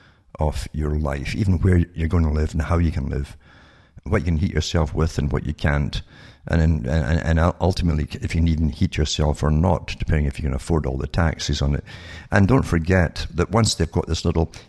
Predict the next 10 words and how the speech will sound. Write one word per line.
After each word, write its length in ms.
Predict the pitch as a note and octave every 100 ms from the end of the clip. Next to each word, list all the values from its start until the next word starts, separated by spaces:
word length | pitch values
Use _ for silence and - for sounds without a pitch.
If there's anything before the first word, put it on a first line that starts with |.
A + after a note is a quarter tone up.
| -
economic 500 | A2 F#2 F2 D2+ -
war 380 | E2 G#2+ F#2+ D#2
with 140 | D2
the 80 | D2
gasoline, 720 | - F2+ E2+ - E2 F#2 D2+ - - - -
uh, 140 | C2 -
at 100 | D2
its 100 | -
present 560 | - D#2 D2 B1 -
level, 420 | D#2 F2+ E2+ D#2